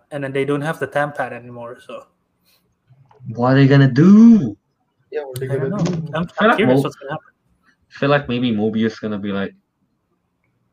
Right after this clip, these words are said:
Speaker 2: comes out. Oh wait,
Speaker 1: Wow.
Speaker 2: when, when
Speaker 1: Who
Speaker 2: was
Speaker 1: was that?
Speaker 2: the part when was it? I think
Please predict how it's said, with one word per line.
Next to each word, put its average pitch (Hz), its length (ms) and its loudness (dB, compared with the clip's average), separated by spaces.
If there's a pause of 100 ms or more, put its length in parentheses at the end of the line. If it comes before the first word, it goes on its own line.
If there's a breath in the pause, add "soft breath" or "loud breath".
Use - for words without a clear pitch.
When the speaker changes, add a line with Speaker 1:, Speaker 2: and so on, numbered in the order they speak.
(160)
Speaker 2:
comes 92 260 -6
out. 92 260 -8 (460)
Oh 208 240 4
wait, 135 160 2
Speaker 1:
Wow. - 120 -8 (240 loud breath)
Speaker 2:
when, 220 260 4
when 214 160 2
Speaker 1:
Who 285 60 2
Speaker 2:
was 370 80 2
Speaker 1:
was 359 80 -4
that? 180 80 -2
Speaker 2:
the 147 500 4 (100)
part 147 300 0
when 127 340 -2
was 120 160 -2
it? 135 120 -6 (120)
I - 60 0
think 277 300 -2